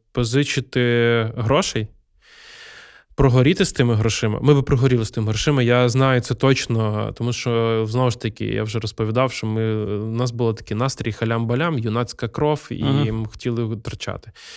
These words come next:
Speaker 1: Е,
Speaker 2: Це дуже, до речі, цікава
Speaker 1: точно,
Speaker 2: історія про
Speaker 1: то-,
Speaker 2: позичити гроші.
Speaker 1: точно би, ми точно би прогоріли, тому що ми би з-, половину наших, е, людей стригли би безкоштовно.
Speaker 2: Мгм.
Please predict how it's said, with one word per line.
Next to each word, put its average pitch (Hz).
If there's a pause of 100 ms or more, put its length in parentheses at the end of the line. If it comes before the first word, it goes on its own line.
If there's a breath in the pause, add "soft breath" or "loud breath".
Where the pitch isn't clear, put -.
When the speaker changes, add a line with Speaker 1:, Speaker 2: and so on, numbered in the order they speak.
(560 loud breath)
Speaker 1:
Е, 107
Speaker 2:
Це 160
дуже, 160
до 135
речі, 139
цікава 117
Speaker 1:
точно, 160
Speaker 2:
історія 113
про 156
Speaker 1:
то-, 147
Speaker 2:
позичити 117
гроші. 113 (160)
Speaker 1:
точно 151
би, 120
ми 127
точно 135
би 113
прогоріли, 127
тому 120
що -
ми 127
би 123
з-, -
половину 123
наших, 113
е, 107
людей 110
стригли 113
би 107
безкоштовно. 160 (120)
Speaker 2:
Мгм. 156